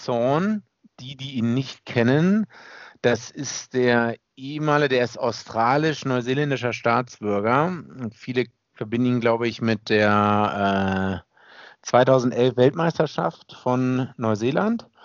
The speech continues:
Aber der Typ hat halt Rugby League auch noch gespielt, ne? In Australien, für Australien. Der hat über zweihundert Spiele für die Broncos gemacht. Ähm, tut mir leid, dass sich das jetzt so nach Fanboy anhört, aber der hat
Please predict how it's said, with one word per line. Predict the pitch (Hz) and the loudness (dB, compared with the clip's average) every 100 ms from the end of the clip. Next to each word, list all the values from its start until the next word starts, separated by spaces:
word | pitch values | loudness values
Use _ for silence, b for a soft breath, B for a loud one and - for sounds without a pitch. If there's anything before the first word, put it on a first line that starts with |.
| B B B | B B B
Aber | - 117 | 2 4
der | 123 | 4
Typ | - 135 | 2 -4
hat | 131 | 0
halt | 127 117 | 2 2
Rugby | 110 - 110 | 0 -4 -10
League | 104 98 | -8 -10
auch | - | -12
noch | 85 87 | -16 -16
gespielt, | - - - 80 - | -16 -16 -14 -14 -8
ne? | 98 101 | -6 -2
In | 147 156 | 0 2
Australien, | 131 - 110 117 120 120 113 | 2 0 2 4 4 2 -2
für | - 120 | -6 -6
Australien. | 87 - - 82 82 87 95 | -6 -10 -12 -10 -10 -8 -2
Der | 101 | -2
hat | 107 | -2
über | 110 110 | 0 -2
zweihundert | - 120 120 113 | 0 -2 0 -2
Spiele | - 120 117 | -4 -4 -4
für | 120 113 | -4 -4
die | 107 | -2
Broncos | 110 117 139 131 127 - | 2 2 2 0 -2 0
gemacht. | 120 120 120 127 | 2 2 0 -4
Ähm, | 107 107 101 101 98 | -2 -2 -2 -4 -6
tut | 135 123 | -2 2
mir | |
leid, | 123 | 4
dass | 127 107 | 2 -2
sich | |
das | 123 113 | -4 -4
jetzt | 123 - | -6 -4
so | |
nach | 113 - | -4 -4
Fanboy | 127 120 131 131 | -2 0 2 2
anhört, | 120 123 120 - | 2 0 -2 -2
aber | 117 110 | -2 0
der | 110 101 | 0 0
hat | 110 | -2